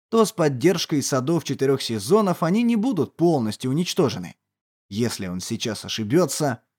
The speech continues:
то без причины сильно оскорбит сады четырёх сезонов – что являлось крайне глупым решением. Если Третья Великая Война Магов произойдёт, всё южное побережье станет полем битвы.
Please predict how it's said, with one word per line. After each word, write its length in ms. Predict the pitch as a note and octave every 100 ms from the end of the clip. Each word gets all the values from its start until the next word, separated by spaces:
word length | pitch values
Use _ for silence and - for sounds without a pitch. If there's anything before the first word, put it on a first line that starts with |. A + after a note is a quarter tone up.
| -
то 80 |
без 220 | E3+ C#3+ -
причины 680 | C#3 B2 - D#3 F#3 F#2+ F#2
сильно 640 | - - G#3 A#3 D#3 G#2
оскорбит 500 | - - A2+ A2+ D3+
сады 260 | D3 B2+ B2+
четырёх 360 | B2 B2+ A#2
сезонов – 540 | - B2+ A2+ G2 - - _ _ _
что 200 | - A#3
являлось 600 | A#2+ G3 A#2+ C#3+ A2 -
крайне 440 | - C#3+ C3 B2+
глупым 500 | C#3 D3+ F3 - F2
решением. 680 | F2 F#2 A2+ F2+ F2 C#2+ G1+ _ _ _ _ _ _ _ _
Если 480 | F#2+ G#3+ B3 - F#3
Третья 500 | F3+ G#3+ A#3 - C#3+
Великая 520 | A2+ C#3 G#3 F3 C3
Война 280 | C3+ D3+ F#3+
Магов 300 | G#3+ D3+ -
произойдёт, 760 | C#3 C#3 B2+ D3+ C#3+ A#3 - - _
всё 280 | - - C#4
южное 480 | G3+ E3+ A3 D#3+ D#3+
побережье 520 | D#3 D3 A3 D3+ F3
станет 420 | - G3+ F3 E3+
полем 340 | - F#3 E3 E3+
битвы. 500 | C3+ A#2+ F#2 G2+